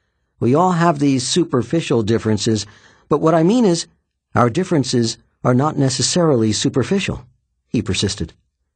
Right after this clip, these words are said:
"For example, there is one senior Lama I know who is from Ladakh. Now, I am very close to this Lama, but at the same time,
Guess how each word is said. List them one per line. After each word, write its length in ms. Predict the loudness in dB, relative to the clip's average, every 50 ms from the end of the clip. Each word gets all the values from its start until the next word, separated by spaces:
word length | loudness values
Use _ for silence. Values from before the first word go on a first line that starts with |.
| _ _ _ _ _ _
"For 180 | -2 0 0
example, 520 | 0 0 0 0 0 0 -2 -4 -8 -10 -12 _ _ _ _ _ _ _ _ _ _ -2
there 120 | 0 0 0
is 140 | 0 0
one 300 | -2 -2 0 0 0 -2
senior 480 | -2 -2 -2 -2 0 0 2 2 2 2
Lama 400 | 2 2 2 2 2 2 0 0
I 140 | 0 0 0
know 380 | 0 0 0 -2 -4 -6 -8 -12 _ _ _
who 120 | -2 -2
is 100 | -2 -2
from 280 | -2 0 0 2 2 0
Ladakh. 440 | 0 0 -2 -2 -2 -4 -8 -14 _ _ _ _ _ _ _ _ _ _ _ _ _ _ -4
Now, 360 | -2 0 2 2 2 2 2
I 180 | 0 0 0 2
am 160 | 2 2 2
very 240 | 0 0 0 -2 -2
close 320 | -2 -2 -2 -2 -2 -2
to 120 | -2 -2
this 200 | -2 -2 -2 -2
Lama, 340 | -2 -2 -2 -4 -6 -10 -14 _ _ _ _ _ _ _ _ -2
but 100 | -2 -2
at 120 | -2 -2
the 100 | -2 -4 -2 0
same 200 | 0 2 2 0 0
time, 480 | 0 0 2 2 2 2 0 0 -2